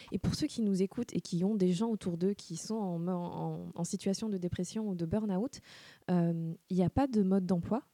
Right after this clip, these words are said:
mais, euh, vous quand même, le seul mode d'emploi, c'est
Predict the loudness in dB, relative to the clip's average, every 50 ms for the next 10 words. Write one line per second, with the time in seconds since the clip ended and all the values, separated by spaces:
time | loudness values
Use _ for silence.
0 | _ _ _ _ -2 0 2 4 4 4 4 4 4 4 4 4 4 4 2 2
1 | 0 0 -2 -2 -4 -6 -8 _ _ -4 -2 -2 -2 -2 0 2 2 4 4 2
2 | 2 0 -2 -4 -6 _ _ _ _ _ -8 -2 0 4 6 6 6 6 6 4
3 | 4 4 2 2 2 -2 0 0 0 0 0 0 2 2 2 2 0